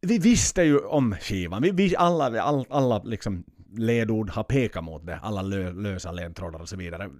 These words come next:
Det, det var, men, men ändå hur, hur allting byggdes upp mot den här storyn och vad är Belshazzars Feast, You Are Invited och så vidare. Och att vi kommer och att vi är så euforiska och så glada och ändå liksom kritiskt har tittat på och analyserat videon,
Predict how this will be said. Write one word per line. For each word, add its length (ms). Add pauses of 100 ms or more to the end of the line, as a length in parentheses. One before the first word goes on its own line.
(220)
Det, 280
det 100
var, 220 (400)
men, 180
men 140
ändå 240
hur, 240
hur 200
allting 320
byggdes 340
upp 320
mot 360
den 140
här 340
storyn 440
och 60
vad 120
är 300
Belshazzars 480
Feast, 300
You 120
Are 140
Invited 460
och 80
så 80
vidare. 320 (720)
Och 160
att 80
vi 100
kommer 400
och 60
att 100
vi 140
är 40
så 160
euforiska 720
och 80
så 80
glada 600
och 140
ändå 240
liksom 280
kritiskt 500
har 60
tittat 460
på 280
och 180
analyserat 580
videon, 420